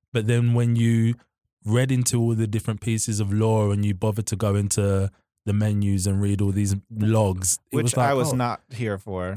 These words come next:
Speaker 1: No, no one is. That's, I mean, if, how can you put really crucial story elements and confine it to a menu? That makes no sense. That should have
Speaker 2: Mm-mm.
Speaker 1: played out in a cutscene or within the game. So I think that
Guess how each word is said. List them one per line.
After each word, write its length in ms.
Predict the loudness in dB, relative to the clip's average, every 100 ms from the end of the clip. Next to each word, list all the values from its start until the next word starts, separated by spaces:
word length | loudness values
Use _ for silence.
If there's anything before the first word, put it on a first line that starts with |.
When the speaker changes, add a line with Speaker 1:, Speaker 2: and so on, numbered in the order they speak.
| -2
Speaker 1:
No, 180 | 0 -2 _
no 260 | -2 0 2
one 220 | 2 2
is. 180 | 0 0
That's, 200 | -2 0
I 100 | 0
mean, 380 | 2 2 0 0
if, 240 | -2 -4 -10 _
how 180 | -2 -2
can 200 | 0 0
you 80 | 0
put 220 | -2 -2
really 320 | 0 2 0
crucial 640 | -2 0 0 0 0 0 0
story 420 | 0 0 2 0
elements 680 | 0 0 0 0 -2 -4 -4
and 140 | -4
confine 400 | -2 -2 0 0
it 80 | -2
to 100 | 0
a 40 | 0
menu? 380 | 2 2 2 0
That 160 | -2
makes 300 | -2 -2 -4
no 420 | -4 0 2 2 2
sense. 400 | 0 0 -2 -2
That 160 | -2
should 120 | -2
have 100 | -2
Speaker 2:
Mm-mm. 40 | -2
Speaker 1:
played 260 | -2 0
out 160 | 0 0
in 100 | -2
a 60 | -2
cutscene 520 | -4 -6 -4 -2 0
or 100 | 0
within 260 | -2 -2
the 80 | -2
game. 340 | -2 -2 -2 -2
So 180 | 0 0
I 60 |
think 280 | 0 -4 -2
that 260 | 0 0